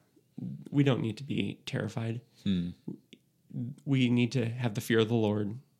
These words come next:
Speaker 1: which is the beginning of the wisdom. Knowledge of the Holy One is understanding. And that has nothing to do with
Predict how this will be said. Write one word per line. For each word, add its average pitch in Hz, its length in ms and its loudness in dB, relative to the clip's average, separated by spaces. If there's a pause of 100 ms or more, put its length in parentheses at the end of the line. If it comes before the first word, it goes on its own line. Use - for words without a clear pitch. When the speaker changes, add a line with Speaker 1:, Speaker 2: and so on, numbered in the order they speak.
(120)
Speaker 1:
which - 200 -2
is 107 120 -6
the - 60 -12
beginning 113 300 4
of 123 60 2
the 123 80 4
wisdom. 107 480 0 (380)
Knowledge 117 340 2
of 120 60 0
the 123 80 4
Holy 107 220 2
One 107 160 2
is 107 100 -2
understanding. - 760 -2 (500)
And 113 180 0
that 113 140 0
has 117 500 -4
nothing 117 420 2
to - 100 -4
do 107 360 0 (200)
with 107 500 0